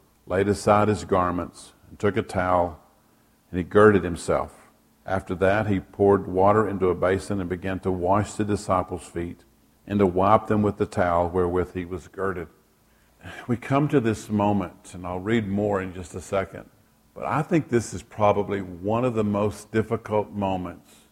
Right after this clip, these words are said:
for us to imagine with all that it meant.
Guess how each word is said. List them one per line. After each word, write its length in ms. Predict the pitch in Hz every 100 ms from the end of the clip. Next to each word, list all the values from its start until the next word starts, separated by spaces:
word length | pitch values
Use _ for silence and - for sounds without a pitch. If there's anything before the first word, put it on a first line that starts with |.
| _ _ _ _
for 240 | - 107 113
us 240 | 127 131
to 160 | - 127
imagine 840 | 104 101 95 101 92 92 87 90 - _
with 220 | 107 113 -
all 300 | - 123 131
that 160 | 110 104
it 120 | 104
meant. 440 | 104 92 82 -